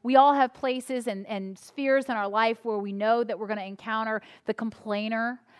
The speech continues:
the nag. We know they're there. And we either prepare ourselves to just get through,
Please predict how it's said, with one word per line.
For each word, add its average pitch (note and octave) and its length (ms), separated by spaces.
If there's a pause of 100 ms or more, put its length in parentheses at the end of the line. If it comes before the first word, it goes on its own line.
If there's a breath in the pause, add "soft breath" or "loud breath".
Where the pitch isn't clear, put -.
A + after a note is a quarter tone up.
(120)
the A3+ 120
nag. G#3 640 (840)
We C#4+ 120
know G#4 200
they're G4 140
there. F4+ 380 (2000)
And B3 120
we D#4+ 220
either D4+ 140
prepare D#4 400
ourselves C#4 540
to B3 60
just A3 240
get B3+ 300
through, A3+ 560